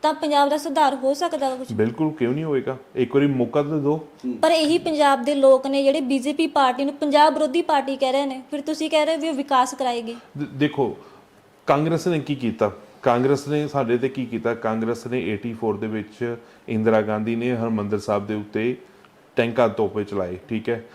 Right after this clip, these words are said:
Speaker 2: ਅਸੀਂ ਵਾਰ-ਵਾਰ ਉਹਨਾਂ ਦੇ ਐਮ ਪੀ ਬਣਾ ਰਹੇ ਹਾਂ, ਵਾਰ-ਵਾਰ ਉਹਨਾਂ ਦੀ ਸਰਕਾਰਾਂ ਬਣਾ ਰਹੇ ਹਾਂ,
Speaker 3: ਹੂੰ।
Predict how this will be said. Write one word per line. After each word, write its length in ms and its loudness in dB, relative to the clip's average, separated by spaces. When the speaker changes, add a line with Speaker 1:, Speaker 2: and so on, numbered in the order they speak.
Speaker 2:
ਅਸੀਂ 180 -4
ਵਾਰ-ਵਾਰ 440 2
ਉਹਨਾਂ 300 2
ਦੇ 80 6
ਐਮ 140 4
ਪੀ 140 0
ਬਣਾ 260 0
ਰਹੇ 140 0
ਹਾਂ, 100 -4
ਵਾਰ-ਵਾਰ 440 6
ਉਹਨਾਂ 280 0
ਦੀ 140 -4
ਸਰਕਾਰਾਂ 520 0
ਬਣਾ 280 -2
ਰਹੇ 140 -2
ਹਾਂ, 80 -6
Speaker 3:
ਹੂੰ। 200 -6